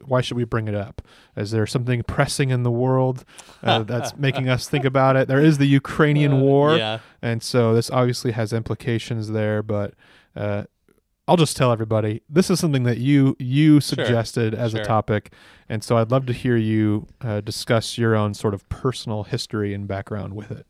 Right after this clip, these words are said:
Speaker 2: Sure, yeah. Well, and I think we're in a unique moment, I guess, in our history, or at least in our modern history, where we're, we're transitioning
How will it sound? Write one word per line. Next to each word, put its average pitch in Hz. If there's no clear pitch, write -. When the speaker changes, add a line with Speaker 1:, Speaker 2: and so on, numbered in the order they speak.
Speaker 2:
Sure, 160
yeah. 110
Well, 147
and 147
I 147
think 180
we're 147
in 135
a -
unique 120
moment, 113
I 120
guess, 110
in 113
our 110
history, 110
or 110
at 123
least 143
in 131
our 117
modern 110
history, 107
where 104
we're, 107
we're 117
transitioning 110